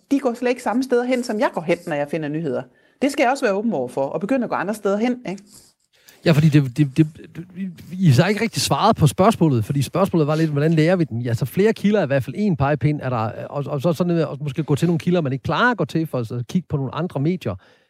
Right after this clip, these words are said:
Speaker 2: Har vi et andet godt råd til lytterne på, hvordan de kan opøve kritisk tænkning?
Speaker 1: Ja, prøv at høre, jeg tror, det allervigtigste er, at man snakker med sine unger om, altså, at man faktisk ved, hvad de,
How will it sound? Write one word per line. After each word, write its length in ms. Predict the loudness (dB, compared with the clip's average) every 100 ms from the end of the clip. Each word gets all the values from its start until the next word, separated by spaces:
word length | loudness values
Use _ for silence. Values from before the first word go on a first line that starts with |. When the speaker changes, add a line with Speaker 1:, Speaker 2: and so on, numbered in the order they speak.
| _ _
Speaker 2:
Har 80 | 0
vi 80 | 4
et 40 |
andet 180 | 4 4
godt 140 | 4
råd 200 | 6 4
til 120 | 4
lytterne 200 | 0 0
på, 140 | 0 -2
hvordan 220 | 0 0
de 100 | 0
kan 140 | -2 0
opøve 360 | -2 0 0
kritisk 340 | 0 -2 -4 -4
tænkning? 440 | -4 -4 -2 -4 -6 _ _ _ _ _ _ _ -12 -12 -2
Speaker 1:
Ja, 80 | -2 0 -6 -6
prøv 100 | -2
at 60 | 0
høre, 80 | 2
jeg 100 | -2
tror, 160 | -2 -2
det 80 |
allervigtigste 460 | 0 0 -2 -4 -2
er, 140 | 0
at 80 | 0
man 180 | -6 -10
snakker 320 | -6 -6 -4
med 100 | -6
sine 220 | -6 -4
unger 200 | -4 -2
om, 300 | -2 -2 -4 -8 _ -6
altså, 320 | -2 0 0 0
at 120 | -2
man 140 | -2
faktisk 360 | -2 -2 -4 -8
ved, 320 | -2 -2 -2 -6 _ _
hvad 160 | -2 0
de, 160 | -2